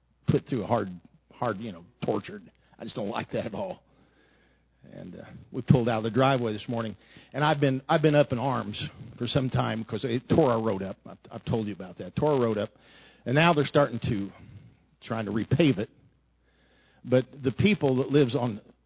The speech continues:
Patsy Gentry's load, road, the Pottersville people, they drive to there and make a shortcut.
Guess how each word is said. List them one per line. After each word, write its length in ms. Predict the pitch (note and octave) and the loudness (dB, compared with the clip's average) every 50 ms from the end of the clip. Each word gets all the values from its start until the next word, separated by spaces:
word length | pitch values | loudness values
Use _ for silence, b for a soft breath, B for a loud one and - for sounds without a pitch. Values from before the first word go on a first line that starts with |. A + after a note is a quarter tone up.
| _ _ _ _ _ _ _ _ _ _ - | _ _ _ _ _ _ _ _ _ _ 0
Patsy 280 | D#3+ D3 - - B2+ | 2 2 0 -2 -10
Gentry's 440 | G2+ G#2+ D3+ C#3+ C3 - A2+ F2+ - | -4 -2 -2 -2 -2 -4 -6 -4 0
load, 280 | B2+ C3 C3 G2 G2 G2+ F#2+ - - - - - | 4 4 4 4 2 -2 -4 -10 -12 -16 2 6
road, 340 | C#3+ D3 B2+ G#2+ G2+ G#2+ G#2+ b b b b b b b b b - | 8 8 8 6 4 0 -6 b b b b b b b b b -16
the 80 | G2+ | -16
Pottersville 600 | G2 _ - D3 D3 C3 A2+ - - G#2+ G2 F#2+ | -8 _ 4 4 4 4 2 0 -2 -6 -8 -6
people, 320 | - A#2 G#2 - - A2 G#2 - _ - | -4 -6 -6 -6 -6 -12 -14 -16 _ -2
they 120 | C#3+ D3 | -2 0
drive 340 | C3+ C3+ D#3+ D#3+ D#3 D3 B2+ | 2 2 2 4 2 2 0
to 140 | - D3 D3+ | -4 -4 -2
there 120 | C#3 C#3 | 0 0
and 60 | C3 B2+ | 0 -2
make 140 | C3 A#2+ | -4 -4
a 60 | G2+ - | -6 -6
shortcut. 480 | - - F3 C#3+ - - - - - | -4 -4 -4 -4 -6 -10 -14 -14 -14